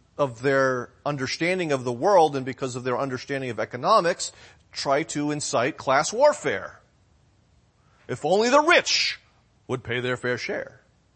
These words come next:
That's a very vague statement. I'm sure the rich feel they pay their fair share. Enlightenment, or the Enlightenment, uh, frames work in terms more of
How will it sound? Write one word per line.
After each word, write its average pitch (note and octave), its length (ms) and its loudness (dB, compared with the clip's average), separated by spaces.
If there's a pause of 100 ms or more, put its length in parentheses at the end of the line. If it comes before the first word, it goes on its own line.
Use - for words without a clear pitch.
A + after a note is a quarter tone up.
(1400)
That's - 280 -6
a - 60 -14
very A#2 300 -6
vague G#2 440 -10 (140)
statement. - 500 -12 (1600)
I'm G#2 100 -12
sure A#2+ 220 -10
the B2 100 -6
rich A2+ 280 -10
feel A2 280 -8
they G#2 160 -10
pay G2 380 -12 (360)
their F#2+ 200 -10
fair F2+ 240 -14
share. - 420 -18 (3250)
Enlightenment, E3+ 880 2 (260)
or A#2 140 -2
the C#3 160 0
Enlightenment, C#3+ 800 0
uh, A#2+ 140 6
frames D#3+ 560 0
work C#3 420 2
in B2 100 -4
terms D3+ 460 0
more C3 320 2
of A#2 160 0